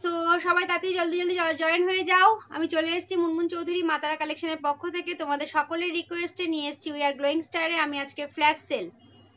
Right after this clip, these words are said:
ঠিক আছে? আজকে flash sale, আগের দিনের flash সেলে যারা শাড়ি পাওনি বা নিতে পারোনি তাদেরকে বলবো যে তোমরা একদম, আহ, phone নাম্বারে নিজের, আমার নাম্বারটা একদম pin, এ, করে রাখো, হাই লিখে রাখো,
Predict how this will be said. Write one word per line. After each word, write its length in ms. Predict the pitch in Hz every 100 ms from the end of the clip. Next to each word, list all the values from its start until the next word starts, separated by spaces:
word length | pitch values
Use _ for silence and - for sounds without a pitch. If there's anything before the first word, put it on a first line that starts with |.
| _ _
ঠিক 140 | 320 320
আছে? 320 | 381 508 - - - - -
আজকে 320 | 277 285 359
flash 260 | 339 339 339
sale, 200 | 381 381
আগের 280 | 320 330 302
দিনের 220 | 349 359
flash 240 | 339 320 320
সেলে 200 | 349 349
যারা 220 | 320 320
শাড়ি 300 | - 302 330
পাওনি 480 | - 294 320 339 359
বা 200 | 311 294
নিতে 260 | 285 330
পারোনি 500 | 320 320 330 330 349
তাদেরকে 420 | 339 277 277 294 311
বলবো 280 | 311 311
যে 100 | 330
তোমরা 240 | 311 294 302
একদম, 420 | 277 254 233 320 330
আহ, 340 | 277 247 254 247
phone 140 | 285 294
নাম্বারে 400 | 302 302 320 330
নিজের, 340 | 294 285 302 294 - - -
আমার 220 | 277 311
নাম্বারটা 460 | 285 285 311 311
একদম 340 | 330 311 330 320
pin, 280 | 311 294 277
এ, 240 | 269 277
করে 160 | 311 311
রাখো, 240 | 302 302 349
হাই 240 | 302 294
লিখে 260 | 294 294 330
রাখো, 400 | 302 330 392